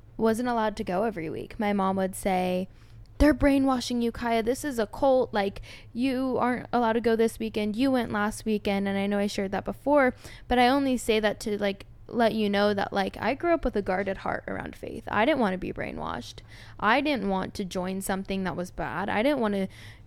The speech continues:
you know, be a part of anything or stand with something or believe in something that was gonna hurt me or harm me potentially in any way, shape, or form.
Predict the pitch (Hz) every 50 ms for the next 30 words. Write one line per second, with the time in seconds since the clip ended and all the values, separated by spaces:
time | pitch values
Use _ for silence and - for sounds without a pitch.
0 | - - - 220 208 190 185 180 190 180 180 - 214 214 202 - - - 208 202
1 | 208 202 196 190 196 196 196 202 202 202 196 190 190 190 - - 208 196 196 196
2 | 196 202 - 214 202 202 190 196 196 196 190 190 196 190 190 202 202 190 202 202
3 | 202 - 214 202 196 190 - 202 190 190 185 180 180 185 - - - 208 208 -
4 | - 196 180 190 196 - - 196 196 - - 226 226 220 208 196 196 185 - 190
5 | 185 196 202 202 214 220 226 233 240 - - - - - - - - - - -
6 | 233 - 240 220 220 - - 226 214 208 202 202 196 208 208 - - - - -
7 | - - 226 233 233 226 214 208 208 208 - - 202 196 - - 185 - - -
8 | 285 311 294 208 185 - 190 202